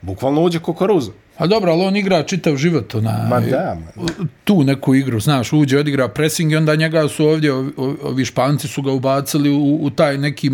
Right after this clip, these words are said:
Speaker 2: moment druge petorke koja, eto, kao pravi defanzivni pritisak, on, Rudi uđu, pa tu neku, onaj,
Speaker 1: Pa
Speaker 2: prave
Speaker 1: nešto i pogodi.
Speaker 2: Pa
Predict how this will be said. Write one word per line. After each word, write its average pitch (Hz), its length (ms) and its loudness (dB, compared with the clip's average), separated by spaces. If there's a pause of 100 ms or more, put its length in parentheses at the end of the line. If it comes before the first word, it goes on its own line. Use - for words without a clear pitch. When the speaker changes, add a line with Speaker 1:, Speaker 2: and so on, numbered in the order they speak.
Speaker 2:
moment 147 400 2
druge 139 440 0
petorke 143 520 -2
koja, 143 260 2
eto, 139 140 -4
kao 135 180 2
pravi 147 280 0
defanzivni 123 640 0
pritisak, 131 580 -2
on, 131 220 2
Rudi 123 300 2
uđu, 120 360 0
pa 104 160 -4
tu 139 160 -4
neku, 117 320 -2 (920)
onaj, 127 480 0 (680)
Speaker 1:
Pa 185 60 -2 (100)
Speaker 2:
prave 139 220 4
Speaker 1:
nešto 139 200 2
i 160 60 2
pogodi. 185 360 0 (140)
Speaker 2:
Pa 156 240 2